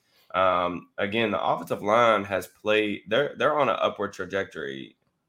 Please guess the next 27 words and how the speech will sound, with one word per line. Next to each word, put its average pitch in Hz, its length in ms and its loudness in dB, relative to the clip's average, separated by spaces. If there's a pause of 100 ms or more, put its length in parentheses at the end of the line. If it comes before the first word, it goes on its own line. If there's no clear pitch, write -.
from 95 360 -2
the 80 100 -8
preseason. - 540 -12 (220)
So 87 200 -6
that's, 107 460 0
that's, 113 400 -4
to 107 120 -4
me, 110 480 0 (480)
that's 113 240 2
at 104 160 0
least, 110 460 -4
um, 92 720 0 (1040)
you 107 140 0
know, 92 220 2
surprising, 110 880 0
but, 98 440 0
you 101 80 -6
know, 95 100 2
encouraging 92 760 0
that 92 160 -4
they're 90 420 -2
adjusting 98 460 -2
to 87 80 -6
Pat 92 260 -2
My-, 90 220 -4 (100)
Myers', 87 560 -4 (100)
um, 60 580 -6